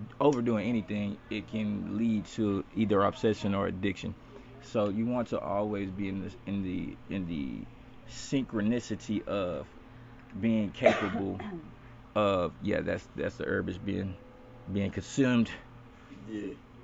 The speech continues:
Speaker 1: Being capable of, of coating your usage. So our W O I today is don't smoke what you don't roll up, or, you know, that you don't see provided for you to roll. Because one thing about it, two things for sure.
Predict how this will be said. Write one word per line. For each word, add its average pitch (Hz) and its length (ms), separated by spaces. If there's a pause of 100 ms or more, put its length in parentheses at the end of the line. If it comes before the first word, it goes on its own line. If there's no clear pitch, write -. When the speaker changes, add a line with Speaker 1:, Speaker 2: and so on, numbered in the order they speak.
(120)
Speaker 1:
Being 110 220
capable 117 580
of, 90 140 (100)
of 101 260 (140)
coating 113 340
your 101 160
usage. 98 680
So 104 320
our 95 140
W 123 520
O 104 220
I 95 480 (960)
today 104 340
is 95 240
don't 110 300
smoke 131 340 (120)
what 110 200
you 104 60
don't 110 400
roll 135 540
up, 110 80 (920)
or, 110 140
you 110 160
know, 101 160
that 101 220
you 110 60
don't 101 180
see 113 280
provided 95 580
for 95 180
you 90 80
to 90 60
roll. 85 280 (480)
Because 104 400
one 113 160
thing 113 180
about 110 260
it, 110 120 (260)
two - 120
things 107 240
for 110 100
sure. 107 300